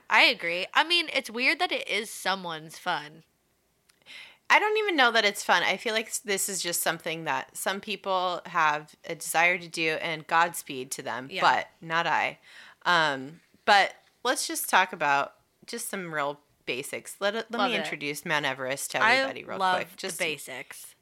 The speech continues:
Speaker 2: just in case you
Speaker 1: Mm-hmm.
Speaker 2: didn't know. Um, so Mount Everest is the highest peak of,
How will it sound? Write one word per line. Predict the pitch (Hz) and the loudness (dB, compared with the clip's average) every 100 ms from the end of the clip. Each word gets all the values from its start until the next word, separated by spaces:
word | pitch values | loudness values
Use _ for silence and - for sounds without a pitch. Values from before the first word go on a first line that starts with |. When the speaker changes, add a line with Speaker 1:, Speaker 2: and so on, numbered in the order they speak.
| _ | _
Speaker 2:
just | - 277 - | -6 -4 -2
in | 233 | -4
case | - 160 - - - - | -2 -4 -4 -8 -10 -14
you | |
Speaker 1:
Mm-hmm. | 220 165 | -12 -8
Speaker 2:
didn't | 156 160 - | -6 -6 -4
know. | 147 120 139 - _ 175 | -6 -4 -8 -14 _ 2
Um, | 165 143 147 156 - - - - | 4 2 -2 -14 -20 -20 -20 -4
so | 208 190 | 0 2
Mount | 190 254 | 2 4
Everest | 240 196 156 180 - - | 2 2 2 2 -2 -4
is | 165 156 156 - _ _ _ _ | -4 -4 -8 -16 _ _ _ _
the | 202 208 | 2 4
highest | 214 190 160 165 - - - - _ | 4 4 2 0 -6 -8 -10 -10 _
peak | - - 131 - - - _ _ | -12 -10 -10 -12 -20 -20 _ _
of, | 156 143 135 147 - - | -2 -2 -4 -12 -20 -20